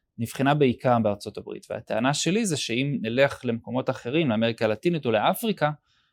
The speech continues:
אנחנו נגלה שהמוטיבציות קצת שונות, גם ה-, הרקע הפוליטי הוא שונה, אה, ההיסטוריה שונה, מדינות אמריקה הלטינית ואפריקה הם באופן מסורתי היו חלק מהמדינות הבלתי מזדהות,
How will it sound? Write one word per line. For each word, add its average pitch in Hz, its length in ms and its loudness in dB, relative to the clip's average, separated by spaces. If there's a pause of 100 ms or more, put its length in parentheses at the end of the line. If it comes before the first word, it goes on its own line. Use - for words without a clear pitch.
(160)
אנחנו 123 140 -2
נגלה 123 300 4
שהמוטיבציות 135 720 2
קצת - 300 -2
שונות, 117 440 0
גם 110 220 2
ה-, 107 200 0
הרקע 107 420 -4
הפוליטי 117 540 -2
הוא 107 80 -4
שונה, 110 400 -4 (540)
אה, 110 120 -4
ההיסטוריה 135 800 4 (340)
שונה, 123 640 4
מדינות 107 240 -2
אמריקה 110 320 2
הלטינית 107 420 2
ואפריקה 110 600 2 (120)
הם 104 320 -6
באופן 110 360 -4
מסורתי 110 380 -4
היו 110 160 0
חלק 117 240 -2
מהמדינות 107 480 -4
הבלתי 120 420 0
מזדהות, 123 600 2